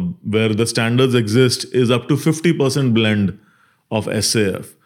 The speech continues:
What G E is working on is demonstrating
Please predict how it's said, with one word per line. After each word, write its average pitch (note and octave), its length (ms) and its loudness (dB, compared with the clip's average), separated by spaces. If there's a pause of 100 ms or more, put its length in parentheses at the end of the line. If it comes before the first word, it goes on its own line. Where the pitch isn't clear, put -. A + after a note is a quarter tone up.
(260)
What C3+ 240 2
G G#3 460 2
E - 20 2
is F3+ 200 2
working C#3+ 520 2
on A2 480 -2
is C3+ 200 2
demonstrating C#3 1300 0